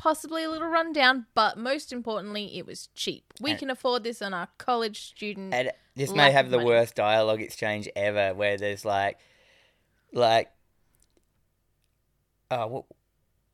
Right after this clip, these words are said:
Speaker 2: like, like, uh, w-, uh, Linda's talking, and she goes, "It might be good," and then Ash goes, "Yeah, it might be good," and then it goes back to her, and she goes,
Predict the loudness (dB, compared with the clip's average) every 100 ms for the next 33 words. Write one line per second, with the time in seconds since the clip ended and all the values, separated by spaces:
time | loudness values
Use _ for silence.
0 | -4 -2 0 2 4 6 8 6 2 0
1 | 2 4 4 4 6 10 10 8 -2 0
2 | -2 -2 -4 -2 2 0 2 -2 2 8
3 | 8 8 4 4 6 6 4 4 2 0
4 | 4 12 12 12 6 2 6 6 4 0
5 | 2 4 2 2 2 4 4 6 4 2
6 | 0 -2